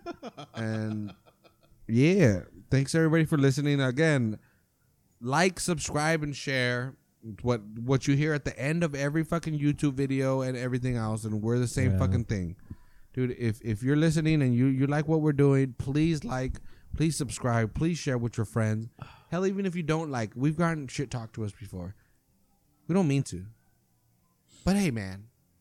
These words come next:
Speaker 2: we're here for you. We're here for
Speaker 1: Yeah.
Speaker 2: Salinas. We've been doing this for three years.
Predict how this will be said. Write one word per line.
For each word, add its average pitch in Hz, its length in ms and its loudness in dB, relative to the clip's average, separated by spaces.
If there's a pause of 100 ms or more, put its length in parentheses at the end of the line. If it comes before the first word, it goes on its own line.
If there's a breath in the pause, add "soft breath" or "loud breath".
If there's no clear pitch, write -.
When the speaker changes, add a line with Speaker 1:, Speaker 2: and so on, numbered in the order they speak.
(380)
Speaker 2:
we're 165 80 0
here 208 180 2
for 147 100 -6
you. 107 280 -6 (640)
We're 156 80 -2
here 190 140 6
for 165 100 2
Speaker 1:
Yeah. - 60 2
Speaker 2:
Salinas. 135 540 2 (460 soft breath)
We've 135 180 2
been 139 140 2
doing 156 200 6
this 143 120 0
for 143 100 -2
three 139 300 2
years. 123 600 2